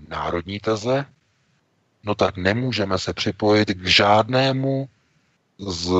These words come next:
vektorů, které definují mocenský tenzor. Ani k tomu globalistickému, ani k tomu Pax Americana,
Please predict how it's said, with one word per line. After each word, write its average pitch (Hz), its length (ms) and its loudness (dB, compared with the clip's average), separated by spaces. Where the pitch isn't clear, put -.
vektorů, 98 640 2
které 92 340 2
definují 101 500 0
mocenský 85 520 -4
tenzor. 78 520 -6
Ani 104 240 4
k - 60 -12
tomu 117 200 2
globalistickému, 110 1120 2
ani 95 280 0
k 98 120 -16
tomu 85 480 0
Pax - 260 -2
Americana, 80 720 2